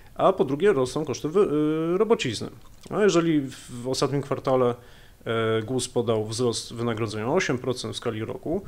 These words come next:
no to jest z automatu przekładane na, na koszty robocizny właśnie, e, budowlance. Niskie bezrobocie niestety temu nie pomaga, szczególnie jeżeli chodzi o, e, pracę właśnie na, na budowie.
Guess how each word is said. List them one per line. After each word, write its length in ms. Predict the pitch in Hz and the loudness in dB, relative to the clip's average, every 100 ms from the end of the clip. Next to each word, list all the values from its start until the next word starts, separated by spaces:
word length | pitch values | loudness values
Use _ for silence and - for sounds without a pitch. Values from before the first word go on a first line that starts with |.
| - - - | -14 -18 -4
no 80 | 285 | 0
to 140 | 269 | 6
jest 160 | 220 196 | 8 8
z 40 | |
automatu 440 | 180 165 143 143 139 | 4 4 2 2 -2
przekładane 580 | - 131 131 120 120 117 | -6 -2 0 2 2 0
na, 340 | 117 113 113 | 0 -2 -2
na 320 | 120 113 113 | -2 -2 -2
koszty 260 | 110 123 127 | -4 -2 -2
robocizny 500 | 110 113 - 107 110 | -2 -4 -6 -6 -6
właśnie, 280 | 107 101 117 | -4 -6 -6
e, 100 | 110 113 110 107 110 110 110 110 | -6 -6 -6 -6 -6 -6 -6 -10
budowlance. 640 | - 113 127 113 110 107 131 - - - - - - | -10 -4 -2 0 -2 -2 -6 -6 -20 -20 -20 -12 0
Niskie 260 | 196 - | 2 6
bezrobocie 520 | 165 156 151 147 147 135 | 8 8 8 6 4 2
niestety 380 | 127 127 127 | 2 2 0
temu 320 | 120 117 117 113 - | -2 -2 -2 -6 -4
nie 140 | 123 | -4
pomaga, 440 | - 123 127 123 117 | 0 2 2 2 0
szczególnie 420 | - 135 135 123 | -2 0 2 4
jeżeli 300 | 120 120 117 | 2 0 -2
chodzi 320 | 120 110 113 | -4 -2 -2
o, 300 | 110 113 110 | 0 -2 -2
e, 40 | |
pracę 280 | 110 117 120 | -2 -4 -4
właśnie 300 | 110 - 117 | -6 -8 -6
na, 200 | 113 110 | -6 -6
na 300 | - 120 120 | -8 -8 -8
budowie. 340 | 113 120 113 | -8 -8 -10